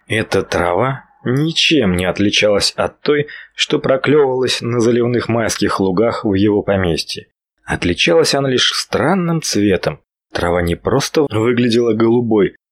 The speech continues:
она источала нежное свечение,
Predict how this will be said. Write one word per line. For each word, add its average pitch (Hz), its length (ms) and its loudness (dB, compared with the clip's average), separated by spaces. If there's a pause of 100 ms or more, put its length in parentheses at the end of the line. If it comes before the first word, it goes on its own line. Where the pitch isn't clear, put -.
она 104 300 0
источала 110 720 0
нежное 127 500 -2
свечение, 92 840 0